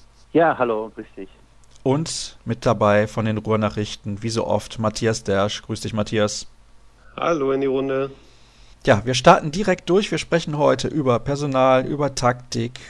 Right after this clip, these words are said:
Speaker 2: über die Erwartungen von beiden Vereinen,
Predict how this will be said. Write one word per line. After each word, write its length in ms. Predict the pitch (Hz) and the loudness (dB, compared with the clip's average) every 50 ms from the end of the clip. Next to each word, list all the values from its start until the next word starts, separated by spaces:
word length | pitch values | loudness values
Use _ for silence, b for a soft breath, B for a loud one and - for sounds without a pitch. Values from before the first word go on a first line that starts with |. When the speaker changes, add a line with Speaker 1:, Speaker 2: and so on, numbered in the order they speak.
| - | -12
Speaker 2:
über 220 | - 143 135 139 131 | -10 -4 -2 -2 -2
die 100 | - - | 0 0
Erwartungen 840 | - 127 113 113 113 113 120 123 123 - 135 131 127 127 127 127 | 0 0 2 2 4 4 4 2 0 -2 -4 -4 -2 -2 -4 -4
von 240 | 123 - 131 120 120 | -4 -4 -4 -2 2
beiden 280 | - 117 120 120 120 120 | 2 4 4 4 0 -4
Vereinen, 680 | - - 127 - 104 110 113 117 117 120 120 120 | -4 -2 -2 2 2 2 2 2 0 -2 -4 -6